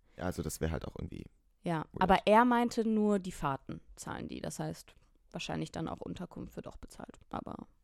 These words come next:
Speaker 2: ohne Gewähr jetzt.
Speaker 1: <laughs> Ohne Gewähr. Ja, das ist doch, das ist doch n-, nett.
Speaker 2: Ja.
Speaker 1: Zu Björk auch so gar keine Verbindung,
Speaker 2: Ich
Speaker 1: deswegen
Speaker 2: auch nicht, aber ich glaube, es ist schon krass,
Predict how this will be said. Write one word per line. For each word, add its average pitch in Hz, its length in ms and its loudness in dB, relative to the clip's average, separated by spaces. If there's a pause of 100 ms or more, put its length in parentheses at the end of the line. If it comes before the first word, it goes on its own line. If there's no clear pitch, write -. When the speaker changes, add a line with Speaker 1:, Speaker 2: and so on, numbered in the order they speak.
(120)
Speaker 2:
ohne 180 180 0
Gewähr 165 300 -6
jetzt. - 280 -16 (140)
Speaker 1:
<laughs> 117 160 -6
Ohne - 160 -8
Gewähr. - 160 -18 (320)
Ja, 147 320 6
das - 180 -8
ist - 160 -10
doch, - 320 -8 (1200)
das - 120 -4
ist - 40 -4
doch - 100 -10 (280)
n-, 110 120 -6 (100)
nett. 127 500 -2 (180)
Speaker 2:
Ja. 202 180 2 (180)
Speaker 1:
Zu 120 120 0
Björk 113 240 6
auch 101 80 -2
so 104 100 -4
gar 98 160 4
keine 98 180 -4
Verbindung, 87 420 0
Speaker 2:
Ich 85 60 0 (120)
Speaker 1:
deswegen - 240 4
Speaker 2:
auch 190 200 6
nicht, 277 220 2
aber 214 140 4
ich 202 160 -2
glaube, 196 240 4
es 208 80 -2
ist - 60 -6
schon 262 140 -4
krass, - 360 -10